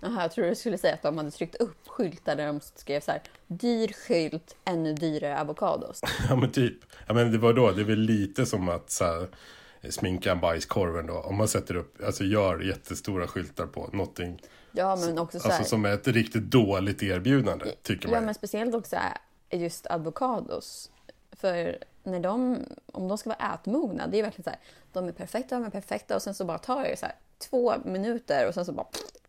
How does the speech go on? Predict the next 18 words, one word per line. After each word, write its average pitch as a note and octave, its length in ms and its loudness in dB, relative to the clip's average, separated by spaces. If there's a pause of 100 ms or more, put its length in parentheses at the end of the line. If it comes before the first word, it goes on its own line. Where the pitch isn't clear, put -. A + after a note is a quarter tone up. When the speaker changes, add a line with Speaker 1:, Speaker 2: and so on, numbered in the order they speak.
Speaker 2:
Ja, B2+ 240 8
precis. A2 300 2
Om C#3+ 120 4
man B2 120 10
har B2 80 8
lite B2 360 4
så C3 80 4
här A2 80 4
ögonkontakt G2+ 720 0
med G#2 120 4
avokadon F#2+ 560 0
i, F#2+ 260 0 (420)
i G2+ 100 -2
shoppingpåsen A#2+ 840 2
på - 80 0
vägen F#2+ 260 2
hem A2 300 4
från, E2 260 -4